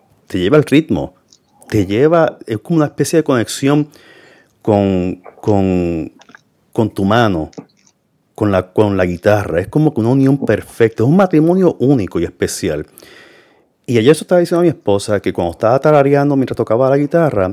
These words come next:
eh, después que me metí el medicamento de la migraña, eh, ella me decía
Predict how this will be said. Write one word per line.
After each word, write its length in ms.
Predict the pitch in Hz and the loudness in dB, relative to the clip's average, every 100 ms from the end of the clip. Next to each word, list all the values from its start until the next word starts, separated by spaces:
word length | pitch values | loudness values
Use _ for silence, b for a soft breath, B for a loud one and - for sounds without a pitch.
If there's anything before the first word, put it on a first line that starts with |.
| 101 | -8
eh, 140 | - - | -12 -10
después 340 | 95 - 113 | -10 -6 -8
que 340 | - 117 101 95 | 0 4 4 2
me 240 | 90 90 | 0 -2
metí 240 | 87 82 | -2 -2
el 320 | 98 107 104 98 _ | -2 -2 -4 -8 _
medicamento 580 | 101 95 95 98 98 117 | -2 -2 -2 -2 0 0
de 20 | |
la 60 | |
migraña, 520 | 127 127 147 123 95 101 B B B B B B _ _ _ | 2 4 4 4 2 -2 B B B B B B _ _ _
eh, 260 | - 92 - _ | -16 -16 -18 _
ella 220 | 101 117 | -4 0
me 160 | 120 120 | 0 0
decía 760 | 107 - 107 107 104 90 - | -2 -2 0 2 4 2 0